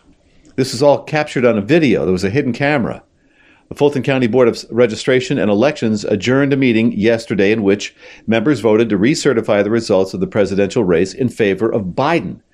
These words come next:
in a three to two voice vote. Much of the meeting focused on a video that went viral on Thursday, which political commentators claim showed Fulton County election officials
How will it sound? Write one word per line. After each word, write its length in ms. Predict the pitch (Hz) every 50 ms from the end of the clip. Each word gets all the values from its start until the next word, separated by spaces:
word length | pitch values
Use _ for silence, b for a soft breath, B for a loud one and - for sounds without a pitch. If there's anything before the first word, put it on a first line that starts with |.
| b b b b b b -
in 100 | 104 104
a 60 | 104
three 240 | 104 - - 135 131
to 80 | 131
two 200 | 120 - - 123
voice 320 | 117 113 135 170 196 185 190
vote. 280 | - - 85 60 - - b b b b b b
Much 380 | - 113 135 190 214 208 - -
of 180 | - 160 139
the 80 | 127 135
meeting 540 | 143 175 180 131 104 92 104 135 139 - - _ _
focused 380 | - 135 131 131 139 123 -
on 100 | 131 117
a 40 | 110
video 500 | 104 101 117 180 214 208 139 110 101 101
that 100 | 98 107
went 220 | 104 107 98 92 87
viral 400 | 110 117 139 147 139 139 127 113
on 120 | 104 95
Thursday, 600 | 92 - - - 185 214 233 202 - - 90 73
which 260 | 85 101 104 - -
political 560 | - 110 107 135 139 143 139 117 107 95 b b b b b b b b _
commentators 760 | - 127 120 110 107 92 - 113 101 98 104 139 156 - - b b b b b b b b _
claim 280 | - - 135 131 131 127
showed 560 | 113 - - 135 127 123 127 123 113 - -
Fulton 280 | - 151 147 147 123
County 240 | 110 139 127 120 120
election 340 | 117 110 117 117 117 - 113
officials 460 | 104 - 120 107 - 113 104 98 -